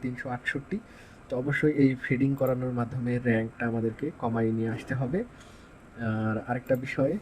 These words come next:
সেটা হচ্ছে এখানে, এ, আমার বর্তমান এই যে ব্যালেন্স আছে এক্সপি, টু হান্ড্রেড এক্সপি।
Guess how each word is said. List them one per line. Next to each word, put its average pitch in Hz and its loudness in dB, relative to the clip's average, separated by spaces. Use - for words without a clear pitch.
সেটা 127 -8
হচ্ছে 135 -2
এখানে, 135 10
এ, 123 4
আমার 123 8
বর্তমান 123 2
এই 120 6
যে 117 4
ব্যালেন্স 120 2
আছে 120 0
এক্সপি, 131 -2
টু 123 -2
হান্ড্রেড 117 0
এক্সপি। 160 0